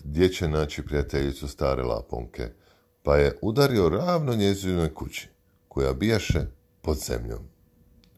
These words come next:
Sob papkom pokuca na dimnjak, a Finkinja, koja bijaše mlada čarobnica,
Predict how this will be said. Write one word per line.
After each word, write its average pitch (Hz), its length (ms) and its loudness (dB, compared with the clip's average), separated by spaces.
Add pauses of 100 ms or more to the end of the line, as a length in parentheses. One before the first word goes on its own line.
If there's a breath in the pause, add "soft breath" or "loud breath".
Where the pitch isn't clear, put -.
(920 loud breath)
Sob - 420 6 (240)
papkom 107 540 4 (100)
pokuca - 480 -4
na 82 120 2
dimnjak, 65 540 -6 (560)
a 69 120 -6
Finkinja, 117 840 0
koja 64 200 0
bijaše 69 440 0
mlada 65 400 2
čarobnica, 98 720 0